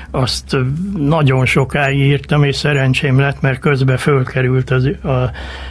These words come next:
Speaker 2: YouTube-ra az egész film, ugye a Don, a Orson Welles Don Quixote, az egy elv-, elveszett film.
Speaker 1: Igen.
Speaker 2: Ö, tudták, hogy melyik archívumban van, de soha nem, ö,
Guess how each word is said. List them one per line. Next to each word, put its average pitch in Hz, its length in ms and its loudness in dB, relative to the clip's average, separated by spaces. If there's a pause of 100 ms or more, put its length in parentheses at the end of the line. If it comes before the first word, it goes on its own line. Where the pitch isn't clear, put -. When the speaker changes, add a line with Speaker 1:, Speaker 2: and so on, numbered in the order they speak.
(140)
Speaker 2:
YouTube-ra 135 840 4
az 139 160 2
egész 147 440 2
film, 139 340 2
ugye 135 200 4
a 131 140 0
Don, 135 360 2
a 131 340 0 (240)
Orson 147 280 2
Welles 131 240 0
Don 139 200 4
Quixote, 143 580 2
az 143 120 4
egy 147 140 2
elv-, 143 300 2
elveszett 135 760 0
film. 120 480 -2
Speaker 1:
Igen. 101 240 2 (600)
Speaker 2:
Ö, - 100 -10 (600)
tudták, 147 420 2
hogy 156 120 4
melyik 147 320 2
archívumban 127 840 0
van, 156 240 4
de 160 120 2
soha 123 320 0
nem, 131 220 2
ö, 139 60 2